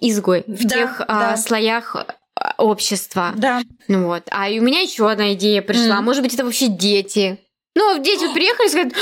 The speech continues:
Speaker 1: «Блин, нам не нравится так этот дом, как нам родителей уговорить, чтобы мы не жили в этом доме?»
Speaker 2: Блин,
Speaker 1: И
Speaker 2: кстати,
Speaker 1: давай херачить
Speaker 2: я не
Speaker 1: просто.
Speaker 2: читала, реально тоже такой
Speaker 1: Так, в смысле, ты не прочитаешь, потому что это из моей головы
Speaker 2: Так и
Speaker 1: сейчас
Speaker 2: да!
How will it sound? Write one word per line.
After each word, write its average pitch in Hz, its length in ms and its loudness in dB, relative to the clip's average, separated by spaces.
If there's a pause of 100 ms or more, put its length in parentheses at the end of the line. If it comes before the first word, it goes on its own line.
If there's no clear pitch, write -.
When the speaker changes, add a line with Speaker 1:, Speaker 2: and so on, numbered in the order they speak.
(220)
Speaker 1:
«Блин, 226 240 2
нам 254 160 2
не 339 100 4
нравится 311 360 -2
так 240 120 -6
этот 220 200 -2
дом, 403 240 0
как 339 180 -4
нам 254 140 2
родителей 233 440 0
уговорить, 220 420 0
чтобы 202 240 -2
мы 226 120 4
не 233 120 4
жили 190 180 -2
в 180 60 0
этом 175 180 -2
доме?» 330 220 2
Speaker 2:
Блин, 247 120 2
Speaker 1:
И 285 100 0
Speaker 2:
кстати, 269 140 -2
Speaker 1:
давай 269 220 0
херачить 214 540 -2
Speaker 2:
я 247 140 4
не - 60 4
Speaker 1:
просто. 220 220 0
Speaker 2:
читала, 226 480 2
реально 226 400 2
тоже 247 320 2
такой 247 560 2
Speaker 1:
Так, 208 120 -4
в - 20 -2
смысле, 294 320 0
ты 254 180 2
не 285 180 4
прочитаешь, 381 640 0
потому 339 200 0
что 294 100 2
это 277 160 2
из 269 140 2
моей 294 180 4
головы 294 300 2
Speaker 2:
Так 302 140 -2
и 311 80 2
Speaker 1:
сейчас 226 200 0
Speaker 2:
да! 254 80 4